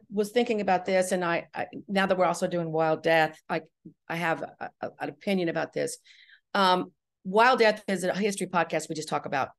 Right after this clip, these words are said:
we, we just tell a story about something that happened. Audio drama is a very intimate form of entertainment. You are telling a story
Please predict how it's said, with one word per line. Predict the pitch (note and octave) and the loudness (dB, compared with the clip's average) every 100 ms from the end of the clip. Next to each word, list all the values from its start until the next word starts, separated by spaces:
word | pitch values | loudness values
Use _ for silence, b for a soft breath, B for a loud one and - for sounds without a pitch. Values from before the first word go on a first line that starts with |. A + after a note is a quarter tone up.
| _ _ | _ _
we, | - C#3+ | -12 -8
we | D#3+ | -6
just | E3 D#3 | -6 -4
tell | D#3+ | -4
a | D3 | -4
story | C#3+ C#3 | -4 -4
about | C3+ | -4
something | C#3+ C3+ B2 | -6 -8 -6
that | |
happened. | C#3+ C3 E2+ - B B - | -6 -6 -8 -16 B B 0
Audio | F#3+ C4 A#3+ G#3+ | 4 6 4 4
drama | F3+ D#3+ D#3+ - | 2 0 0 0
is | E3+ D#3+ D#3+ D3+ - b b | 2 4 2 0 -14 b b
a | D#3 D3+ D#3+ D#3 | -8 -8 -16 -4
very | F#3 G3+ A#3 C4 C4+ - _ _ _ _ | 0 2 2 0 -2 -8 _ _ _ _
intimate | G#3+ A3+ G#3+ E3+ D3+ - - _ _ - | 6 6 6 2 -2 -6 -18 _ _ -4
form | F3+ E3 D#3+ E3 | 0 2 2 0
of | D#3 | -2
entertainment. | D#3 D#3 - D3 B2 - - _ _ _ _ _ | -2 -4 -4 -4 -6 -12 -20 _ _ _ _ _
You | D3 E3 A#3 | -4 -2 2
are | C4 | 2
telling | B3+ A#3+ A3 G3+ | 0 0 0 0
a | F#3+ | -4
story | - D#3+ D#3 D#3 | -2 0 0 -4